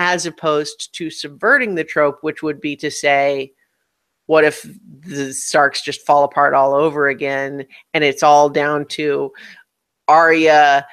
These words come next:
is unable to let go of her adolescent sibling rivalry because due to all the trauma she has suffered in the intervening years, she has never emotionally processed past all of that. She has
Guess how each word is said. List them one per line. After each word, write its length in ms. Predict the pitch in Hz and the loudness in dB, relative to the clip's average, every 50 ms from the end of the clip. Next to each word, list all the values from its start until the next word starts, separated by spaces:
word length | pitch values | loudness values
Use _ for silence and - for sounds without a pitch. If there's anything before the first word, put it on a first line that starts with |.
| - _ _ _ _ _ - | -20 _ _ _ _ _ -8
is 260 | 160 151 147 139 - - 180 | -6 -6 -6 -6 -8 -4 -2
unable 400 | 180 170 170 165 160 151 147 147 | -2 0 0 -2 -2 -4 -6 -8
to 160 | - - 151 | -6 -4 -2
let 380 | 139 147 151 151 - - 165 | 0 2 2 2 2 -2 -2
go 480 | 160 160 156 156 156 156 151 151 147 - | 0 2 4 4 6 6 4 4 2 2
of 160 | 135 151 135 - | 0 -2 -2 -2
her 180 | 156 143 - - | -4 -4 -4 -2
adolescent 560 | 151 156 151 151 147 151 151 143 - 160 147 135 | -4 -4 -4 -2 -2 -2 -2 -2 -4 -8 -10 -10
sibling 400 | - - 156 151 156 160 151 143 | -8 -8 -6 -6 -6 -6 -6 -4
rivalry 600 | 139 143 151 160 156 160 156 151 151 151 151 151 | -2 0 0 0 -2 -4 -6 -4 -2 -2 -2 -4
because 720 | 143 151 147 135 - - - - 160 156 156 151 147 143 - | -6 -8 -12 -14 -14 -14 -4 -2 0 2 2 0 0 -4 -8
due 180 | - 160 156 | -6 -6 -6
to 200 | 151 - 170 156 | -6 -6 -4 2
all 160 | 147 143 151 147 | 4 4 4 4
the 100 | 151 147 | 0 -4
trauma 380 | - - 165 156 156 156 151 | -4 -2 -2 -2 0 0 -2
she 160 | - - 170 | -2 -2 -2
has 180 | 156 156 - - | -2 -2 -4 -2
suffered 340 | - 156 151 - 170 151 151 | -4 -4 -2 -2 -2 -2 -2
in 120 | 151 156 | -2 -2
the 120 | 156 139 104 | -4 -4 -4
intervening 640 | 165 160 - 160 151 151 156 160 160 160 156 151 | -6 -6 -6 -8 -8 -6 -6 -4 -4 -4 -6 -6
years, 300 | 151 156 165 165 165 160 | -6 -2 0 0 0 0
she 160 | - - 170 170 | -2 -4 -2 0
has 240 | 156 147 143 - | 0 0 0 -2
never 280 | 156 156 160 160 170 160 | -2 -2 0 2 2 0
emotionally 580 | 156 165 165 170 156 - - 175 170 165 160 156 | 2 2 2 2 0 0 -4 -4 -4 -4 -4 -4
processed 720 | - - 165 160 180 175 - 180 175 170 170 - - - | -4 -2 0 0 0 0 0 2 2 2 0 -4 -12 -8
past 340 | - 175 170 190 190 - - | -6 -4 -4 -4 -6 -8 -4
all 160 | 202 214 220 | -2 0 0
of 100 | 220 190 | 0 2
that. 300 | 220 220 226 220 208 220 | 2 2 2 2 0 -4
She 180 | - - 185 170 | -10 -10 -8 -6
has 360 | 160 151 147 139 143 - - | -6 -6 -6 -8 -10 -12 -14